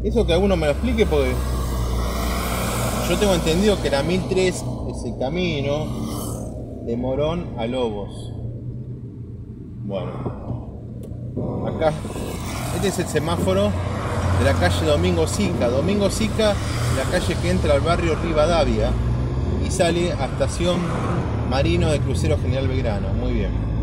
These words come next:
Circulo muchas veces por acá porque voy para aquel lado yo,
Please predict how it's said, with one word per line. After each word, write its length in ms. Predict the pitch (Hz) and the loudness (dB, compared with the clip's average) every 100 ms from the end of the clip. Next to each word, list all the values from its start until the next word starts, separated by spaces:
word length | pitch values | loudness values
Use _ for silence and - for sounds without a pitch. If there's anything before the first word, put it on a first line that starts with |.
| - - - - - - - - - - - - - - - - - - - - - - - - - - - - - - - - - - - - - - - - - - - - | 0 0 2 2 2 2 2 2 2 2 2 2 2 2 2 2 0 2 4 4 2 2 2 2 2 2 2 2 0 0 0 0 0 0 0 0 0 2 2 0 0 -2 -2 0
Circulo 360 | - - 214 | 0 4 6
muchas 300 | 190 175 190 | 6 4 4
veces 220 | 170 - 151 | 2 2 2
por 140 | 185 | 2
acá 240 | 185 190 180 | 4 4 4
porque 440 | 143 127 120 120 - - - - - - - | 2 2 2 0 0 0 0 0 0 0 0
voy 120 | 143 | 2
para 160 | 147 131 | 4 4
aquel 220 | 135 127 | 2 2
lado 220 | 120 107 | 2 2
yo, 220 | 98 - | 0 0